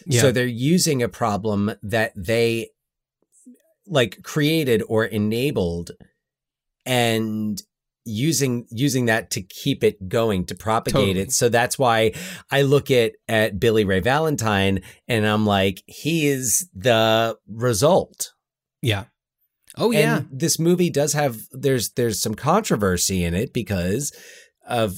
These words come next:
Speaker 2: of the scene in which Dan Aykroyd is in blackface.
Speaker 1: Right. Yeah.
Speaker 2: But
Speaker 1: <laughs> Yeah.
Speaker 2: be-, just because by that point, you've also built up so much message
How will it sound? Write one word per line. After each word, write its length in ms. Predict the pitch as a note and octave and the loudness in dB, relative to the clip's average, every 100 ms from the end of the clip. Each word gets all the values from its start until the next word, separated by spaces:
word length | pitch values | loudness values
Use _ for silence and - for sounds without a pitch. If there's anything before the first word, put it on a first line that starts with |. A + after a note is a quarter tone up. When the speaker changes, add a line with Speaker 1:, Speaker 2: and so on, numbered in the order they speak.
| - A2 | -10 -6
Speaker 2:
of 160 | G#2+ | -6
the 160 | A2 A2 | -4 -2
scene 340 | - G2 G2+ | 0 0 0
in 160 | A2 G#2 | 0 0
which 340 | G2+ F#2 F#2 | -2 -4 -8
Dan 260 | F#2+ F#2+ G2 | -4 -2 -2
Aykroyd 720 | F2 F2 F#2+ F#2 G2 C3+ - _ _ _ _ - | -2 -4 -6 -4 -4 -4 -6 _ _ _ _ -10
is 240 | G#2+ F#2+ | -8 -4
in 180 | G#2 A#2+ | -4 -4
blackface. 800 | A#2+ B2 F3+ - D#2 - - - - - - - _ C#3 | -2 -2 -2 -4 -6 -6 -12 -12 -16 -20 -20 -20 _ -6
Speaker 1:
Right. 340 | A#2+ G#2 - _ _ | -4 -6 -10 _ _
Yeah. 400 | D3+ C3+ A2+ G2 A#1+ _ _ _ _ G#3 | 2 2 2 -4 -10 _ _ _ _ 0
Speaker 2:
But 500 | A#3 G#3+ G#2 F#2+ - _ _ - | 2 2 2 0 -4 _ _ -6
Speaker 1:
<laughs> 80 | C3+ - - - | -6 -6 -10 -6
Yeah. 240 | C3+ A2 - - A3 | -4 -4 -8 -6 -4
Speaker 2:
be-, 240 | A3+ - | -4 -6
just 280 | - B3 - | -2 -2 0
because 320 | A#3+ F#3 G#3+ | -2 2 2
by 180 | - E3 | 2 2
that 280 | E3+ G3 - | 2 0 -4
point, 420 | - F#3 D3+ A2 | 0 2 2 -2
you've 240 | B2 C#3 - | -2 -2 0
also 580 | C3+ C#3+ - C#3+ B2+ A#2 - - _ - | 0 2 4 4 2 -2 -12 -20 _ 0
built 300 | G#3 A3 F#3+ | 2 2 2
up 160 | E3 | 2
so 160 | - D3+ | 0 2
much 240 | C3+ - | 2 -2
message 720 | B2+ A#2 C3 C#3+ E3+ E3 D3 | -4 0 0 0 0 -2 -4